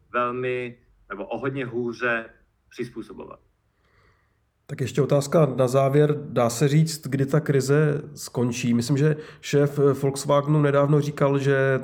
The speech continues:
Speaker 2: ta krize se surovinami možná už se trošku překlápí ke konci.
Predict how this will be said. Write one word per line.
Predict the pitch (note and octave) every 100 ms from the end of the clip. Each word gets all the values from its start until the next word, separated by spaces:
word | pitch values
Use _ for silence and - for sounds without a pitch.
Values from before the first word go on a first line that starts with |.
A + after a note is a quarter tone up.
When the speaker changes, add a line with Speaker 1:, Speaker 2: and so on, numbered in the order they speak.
| -
Speaker 2:
ta | C3
krize | C3 C3+ B2+ C#3
se | C#3
surovinami | C#3 C#3+ C#3+ C#3 C#3+ C#3 C#3
možná | C3 B2+ C3
už | C3 C3
se | D3
trošku | - B2+ - - A#2+ B2 - - _
překlápí | - C3 B2 A#2 C3+
ke | C3+
konci. | A#2+ C3 A#2 A#2 G#2+